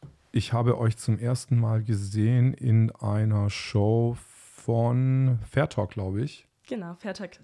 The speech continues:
Speaker 2: T V.
Speaker 1: Fairtalk T V. Was ist der Unterschied zwischen Fairtalk und Fairtalk T V?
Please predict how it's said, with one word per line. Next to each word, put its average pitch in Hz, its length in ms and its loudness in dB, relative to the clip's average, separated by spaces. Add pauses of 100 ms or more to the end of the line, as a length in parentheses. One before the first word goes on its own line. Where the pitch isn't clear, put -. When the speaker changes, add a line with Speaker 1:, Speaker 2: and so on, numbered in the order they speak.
Speaker 2:
T - 160 -10
V. 175 400 -14 (300)
Speaker 1:
Fairtalk 117 380 0
T - 120 -4
V. 98 420 -2 (640)
Was 95 160 0
ist 101 100 -12
der 113 60 -2
Unterschied 113 280 -2
zwischen 104 200 -2
Fairtalk 104 340 -2
und 107 100 -2
Fairtalk 104 340 -6
T - 120 -6
V? 120 340 -2